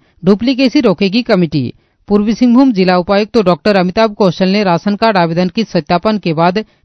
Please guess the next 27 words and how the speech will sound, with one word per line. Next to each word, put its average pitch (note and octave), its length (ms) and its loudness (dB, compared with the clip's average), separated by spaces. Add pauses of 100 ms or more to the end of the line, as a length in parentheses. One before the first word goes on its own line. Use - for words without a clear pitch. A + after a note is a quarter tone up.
डाटा F3+ 240 0
एंट्री A#3+ 320 -2
के C4+ 160 0
दौरान F#3 340 0
डुप्लीकेसी F#3+ 600 0
रोकने E3+ 300 2
के E3+ 180 -2
लिए G#3+ 240 0 (260)
जिला G#3+ 240 0
स्तर B3 240 -2
पर C4 180 0
टीम B3 260 -2
गठित F#3 280 -2
करने E3+ 300 -2
का G3 140 -2
निर्देश F3 540 -2
दिया G#3 300 2
है। C#3 280 -2 (320)
अलग-अलग A#3 520 2
टीम C#4 200 2
अलग-अलग G#3 580 2
प्रखंड F#3+ 380 -2
के A#3 160 0
डाटा F#3 280 0
एंट्री G3 280 -2
कार्य G3 400 0
देखेगी। F3 640 -2